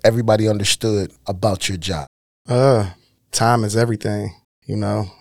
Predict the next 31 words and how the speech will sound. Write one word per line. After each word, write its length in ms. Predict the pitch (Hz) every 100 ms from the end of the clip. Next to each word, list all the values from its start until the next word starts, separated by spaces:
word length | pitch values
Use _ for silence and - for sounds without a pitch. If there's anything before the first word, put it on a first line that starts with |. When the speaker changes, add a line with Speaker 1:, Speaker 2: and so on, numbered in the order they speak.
| -
Speaker 2:
I 280 | 107 110 110
need 460 | 110 110 110 107
you 180 | 110 113
to 160 | 113 -
be 240 | 104 113
there. 600 | 110 113 113 113 123 107
If 320 | 110 - - - _ -
you 260 | 113 120
want 280 | 127 127 120
me 180 | 127 131
to 160 | - 113
be 400 | 113 117 117 104 _ -
there 460 | 110 117 113 110 -
at 140 | 110
a 20 |
certain 340 | 110 - 110 107
time, 340 | - 110 107
I 60 | 110
need 260 | 110 107 107
you 80 |
to 80 | 107
be 380 | 104 110 113 107 - - - -
as 160 | - -
fluent 400 | - 127 123 110
with 220 | 110 -
your 120 | 113
time 580 | 107 - 110 107 87 107 -
schedule 580 | - - 117 110 107 104
as 120 | 104
I 160 | 110
am. 380 | 110 113 113 104